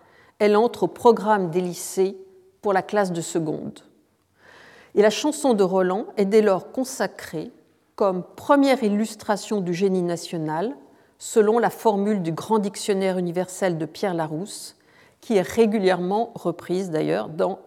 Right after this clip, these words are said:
les éditions scolaires du texte. Je cite, «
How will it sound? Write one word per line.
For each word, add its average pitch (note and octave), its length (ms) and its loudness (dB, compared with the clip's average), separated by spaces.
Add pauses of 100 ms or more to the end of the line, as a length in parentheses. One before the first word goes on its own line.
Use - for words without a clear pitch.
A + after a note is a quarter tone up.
les E3+ 320 0
éditions F3 520 -6 (120)
scolaires F3+ 540 -2 (180)
du D#3+ 140 -8
texte. - 560 -10 (180)
Je D#3+ 120 -12
cite, « - 460 -12